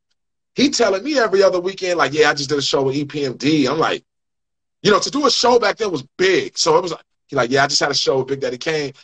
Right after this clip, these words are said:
Every other ti-, day I would be talking to him, I'm like, "How the fuck you doing these shows?" Like, "Man, my record is,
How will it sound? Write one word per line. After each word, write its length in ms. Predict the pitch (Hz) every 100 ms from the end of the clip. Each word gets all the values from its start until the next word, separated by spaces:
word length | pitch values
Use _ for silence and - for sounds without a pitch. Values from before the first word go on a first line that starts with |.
| _
Every 180 | 247 349
other 180 | 339 339
ti-, 200 | 349 311
day 140 | 247
I 100 | 302
would 100 | 294
be 60 | 285
talking 300 | 285 330 285
to 60 | 262
him, 60 |
I'm 80 | 294
like, 220 | 277 147 - _ _ _ _ -
"How 260 | 285 381
the 100 | 370
fuck 360 | - - 349 -
you 180 | 330 339
doing 280 | 339 339
these 240 | 330 311 277
shows?" 460 | - 427 480 392
Like, 160 | 285 240
"Man, 180 | 269 311
my 100 | 254
record 340 | 240 415 381
is, 160 | 254